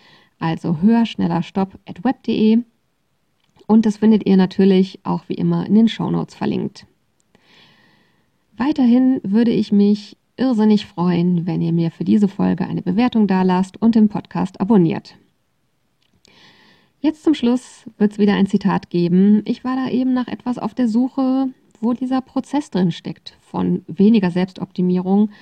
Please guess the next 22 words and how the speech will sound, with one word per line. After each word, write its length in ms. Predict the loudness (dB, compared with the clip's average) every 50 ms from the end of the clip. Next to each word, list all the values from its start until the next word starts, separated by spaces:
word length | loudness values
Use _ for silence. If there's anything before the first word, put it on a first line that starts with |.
| -20 -20 -20 -20 _ _ _
und 300 | -4 -2 -2 -2 -2 -4
wo 80 | -4 -6
es 100 | -6 -6
auch 120 | -8 -8
so 120 | -4 -2 0
ein 80 | 0
bisschen 280 | 0 0 -2 -2 -2 0
drum 180 | 2 2 2
geht, 380 | 2 4 2 2 2 0 -4 -20 _ _
ja, 380 | -18 -16 -14 -12 -12 -12 -12 -14 _ _ _ _ _ _ _ _ _ _ _ _ _ -14 -6 -2
raus 300 | 0 0 0 0 -2 -4
aus 200 | -6 -6 -6 -4
den 180 | -6 -8 -6
Absolutismen 920 | -6 -8 -6 0 2 2 2 2 0 -4 -6 -4 -2 0 2 2 2 2 2
und 180 | 0 0 -2 -2 -2 -2
Räume 300 | 0 2 4 4 4 4
eröffnen 540 | 2 2 0 0 -2 -2 0 0 0 0 0
dafür, 540 | -2 -4 -6 _ -6 -4 -2 -2 -4 -4 -6 _ _ _ _ _ _ -8
dass 180 | -6 -6 -6 -4
das 180 | -4 -6 -4
hier 220 | -2 -2 -2 -2 0
eben 460 | -2 -2 0 0 0 0 0 -2 -4